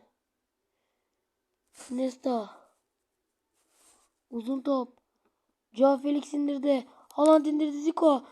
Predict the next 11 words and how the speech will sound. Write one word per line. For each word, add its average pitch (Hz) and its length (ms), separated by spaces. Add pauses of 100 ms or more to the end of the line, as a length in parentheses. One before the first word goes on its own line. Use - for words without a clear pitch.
(180)
Zico 339 300
bıraktı. 339 580 (280)
Llorente 349 600 (260)
bıraktı 381 420
içeriye. 403 920 (3750)
Vursa 214 340
mıydım 202 420
ya? 208 280 (1700)
Zico. 226 560 (880)
Bıraktı 254 440
Llorente'ye. 254 760